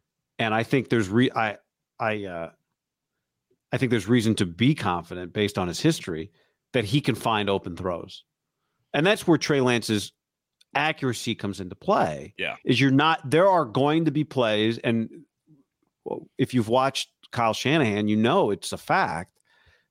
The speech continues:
Speaker 1: There's gonna be a couple plays a game that he is gonna get you a guy wide open. Now, maybe it's not always, you know, a touchdown level play,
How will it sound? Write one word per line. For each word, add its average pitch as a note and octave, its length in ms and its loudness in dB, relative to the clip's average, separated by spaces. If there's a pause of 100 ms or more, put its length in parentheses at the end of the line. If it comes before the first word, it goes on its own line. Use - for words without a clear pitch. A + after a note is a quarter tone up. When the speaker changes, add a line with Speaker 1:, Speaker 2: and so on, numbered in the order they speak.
Speaker 1:
There's E3+ 180 4
gonna C#3+ 320 2
be D#3+ 260 4
a B2 120 -2
couple C3+ 300 -4
plays D#3 320 0
a E3 40 -6
game G2+ 400 -8 (640)
that C#3+ 180 2
he C#3 240 2
is C#3+ 100 4
gonna C3+ 200 2
get C3 180 0
you A#2 120 -2
a G#2+ 60 0
guy G#2+ 180 0
wide F#2+ 360 -2
open. F2+ 340 -10 (200)
Now, D3 200 0
maybe A#2+ 260 -2
it's A#2+ 140 -6
not A#2+ 140 2
always, A#2 640 2
you A#2 100 2
know, F#2+ 240 0
a A2 80 -6
touchdown A#2+ 500 0
level F2 280 -8
play, F2 340 -4